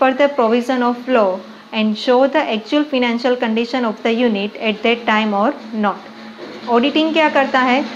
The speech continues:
कि जो भी हमारे ऑब्जेक्टिव्स हैं, उसे वेरीफाई करते हैं कि जो books of account prepare किए गए हैं, वो as per the provision of law, as per the law है कि नहीं, जो नॉर्म्स हमने फॉलो किए हैं, उसके according है कि नहीं, वो चेक करते हैं।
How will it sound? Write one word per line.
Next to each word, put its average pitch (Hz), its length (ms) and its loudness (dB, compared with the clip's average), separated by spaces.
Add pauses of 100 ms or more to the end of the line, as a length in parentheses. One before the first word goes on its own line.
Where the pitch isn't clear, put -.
(160)
कि 269 100 2
जो 226 240 4
भी 285 180 4
हमारे 302 340 4
ऑब्जेक्टिव्स 285 720 2
हैं, 220 320 0
उसे 269 400 2 (600)
वेरीफाई 294 520 2
करते 269 320 2
हैं 262 160 2
कि 285 120 0
जो 302 160 2
books 233 300 0
of 294 120 2
account 269 420 2
prepare 285 440 2
किए 233 300 4
गए 208 220 2
हैं, 247 340 0
वो 254 180 2
as 233 240 2
per 254 260 2
the 269 100 2
provision 233 480 2
of 254 160 4 (160)
law, 196 160 2 (420)
as 254 160 4 (120)
per 277 180 2
the 294 440 4
law 233 260 4
है 254 200 4
कि 269 200 0
नहीं, 220 260 0 (340)
जो 254 120 4
नॉर्म्स 233 420 2
हमने 262 200 2
फॉलो 247 340 4
किए 254 240 2
हैं, 269 160 4
उसके 226 280 0
according 233 400 2
है 233 180 0
कि 240 160 -2
नहीं, 214 140 0
वो 202 220 0
चेक 233 300 -2
करते 233 240 0
हैं। 254 320 -2